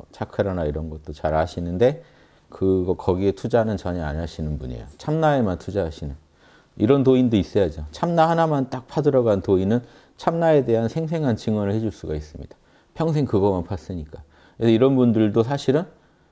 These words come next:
본인이 추구한 게 이제 대승에서 볼 때는 소승적일 수 있지만 결국 이분의 업적은, 작품은 또 대승적으로 쓰이잖아요.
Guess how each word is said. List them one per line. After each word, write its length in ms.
본인이 400
추구한 460
게 160
이제 160
대승에서 580
볼 160
때는 200
소승적일 560
수 140
있지만 480
결국 300
이분의 680
업적은, 480
작품은 520
또 120
대승적으로 600
쓰이잖아요. 580